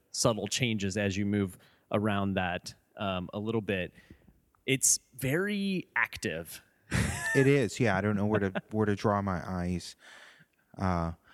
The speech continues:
Speaker 2: so I, I, when I, when I view something like this, I kind of break it down. You know, I'm seeing shapes.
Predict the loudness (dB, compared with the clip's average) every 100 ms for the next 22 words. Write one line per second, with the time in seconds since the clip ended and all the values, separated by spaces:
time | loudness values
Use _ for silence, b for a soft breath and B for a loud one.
0 | B B 2 4 4 2 2 2 2 2
1 | 2 2 2 2 2 0 0 0 0 0
2 | -2 -2 -2 -2 -2 -4 -2 -2 -2 -2
3 | -2 0 -2 -4 -4 -2 -2 -2 -2 -4
4 | -2 0 0 -2 -4 0 2 2 0 -4
5 | -4 -6